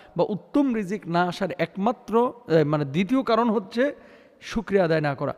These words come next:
আপনি শুকরিয়া আদায় করবেন, আল্লাহ বলতেছে রিজিক বাড়াবে। শুকরিয়া আদায় করবেন না, আল্লাহ বলতেছে রিজিক ছিনিয়ে নেবে এবং আযাবের ব্যবস্থা করবে। কেন আপনি করতেছেন না?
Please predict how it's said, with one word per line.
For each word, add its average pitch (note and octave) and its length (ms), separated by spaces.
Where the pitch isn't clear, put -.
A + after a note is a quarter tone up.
আপনি G3+ 200
শুকরিয়া A3+ 340
আদায় A3 160
করবেন, A#3 280
আল্লাহ G3+ 240
বলতেছে F3 320
রিজিক D3+ 280
বাড়াবে। C3 300
শুকরিয়া G3 320
আদায় F#3 140
করবেন E3+ 240
না, F#3+ 100
আল্লাহ E3 180
বলতেছে D3 300
রিজিক D3 280
ছিনিয়ে F3+ 280
নেবে C3+ 220
এবং C#3+ 180
আযাবের D3 360
ব্যবস্থা B2 320
করবে। C3 200
কেন G#3 160
আপনি F#3+ 200
করতেছেন D#3 360
না? - 120